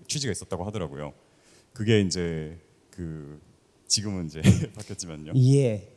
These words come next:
Speaker 2: 상이라는 게 처음 그 제정되었을 때 의미하고 조금씩 바뀌어가는 경우도 있는 것 같은데,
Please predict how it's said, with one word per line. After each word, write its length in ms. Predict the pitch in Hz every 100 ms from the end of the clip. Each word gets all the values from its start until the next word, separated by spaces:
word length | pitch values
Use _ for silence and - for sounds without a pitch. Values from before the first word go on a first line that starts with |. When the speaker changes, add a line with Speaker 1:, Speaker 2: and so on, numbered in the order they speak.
| -
Speaker 2:
상이라는 520 | - 214 233 220 175
게 80 | 175
처음 500 | - - 233 226 214 - _ _ -
그 80 | 160
제정되었을 1000 | 147 147 196 202 202 202 196 180 - 180
때 420 | - 180 180 180
의미하고 340 | 175 180 202 202
조금씩 320 | 240 233 -
바뀌어가는 500 | - - 226 190 185
경우도 260 | 160 156 175
있는 160 | 147
것 60 | 147
같은데, 600 | 156 170 127 120 147 135